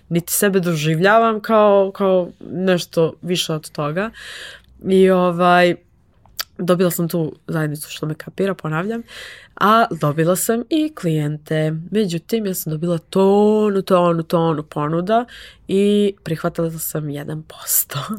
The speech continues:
<laughs> Zato što ja dosta tih stvari odbijam, jer ja i dan danas želim da radim samo,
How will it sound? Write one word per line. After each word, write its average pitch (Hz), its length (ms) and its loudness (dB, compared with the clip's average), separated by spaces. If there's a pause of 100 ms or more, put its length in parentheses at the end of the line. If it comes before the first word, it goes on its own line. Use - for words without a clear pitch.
(240)
<laughs> - 360 -14
Zato 180 380 2
što - 440 0
ja 175 220 0
dosta 165 420 -2
tih - 180 -6
stvari 156 320 -4
odbijam, 175 540 -4
jer 165 380 -4
ja 165 300 -4
i 156 60 -10
dan 175 280 -4
danas 170 320 -4
želim 160 340 -6
da 135 80 -8
radim 151 300 -8
samo, 180 560 -6